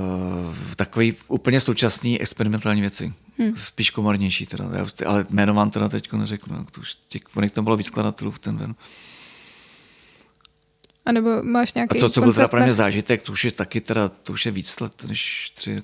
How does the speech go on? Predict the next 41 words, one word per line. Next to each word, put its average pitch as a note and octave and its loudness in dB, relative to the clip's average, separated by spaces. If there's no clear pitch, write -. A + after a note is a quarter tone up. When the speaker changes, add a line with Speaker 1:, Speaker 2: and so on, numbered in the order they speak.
Speaker 1:
to G2 -12
už - -12
já F2+ -6
nevím G2+ -8
co, - -10
pět - -12
let - -10
třeba, A#2+ -10
možná G2+ -4
díl. G#2 -4
Na, G#2+ 2
na A2+ 6
Steveu A#2+ 2
Re-, A2+ 6
Reichovi, A2 2
který A2 0
tady A2 0
byl A2 0
osobně, G2 -2
jako, - -10
to - -8
bylo G#2 -6
super. - -8
Speaker 2:
A B3 -2
to A#3+ 0
bylo A3+ 2
kde? A3 0
Speaker 1:
V, - -14
taky A2+ -2
myslím A2 0
v, - -18
eh, F#2 -4
Karlíně G#2 0
možná A2+ -2
Speaker 2:
Karlíně. A#2+ 2
Speaker 1:
myslím, G#2+ -6
v - -12
takovém - -6
tom A2 -8
studiu G#2 -4
novým. G2+ -2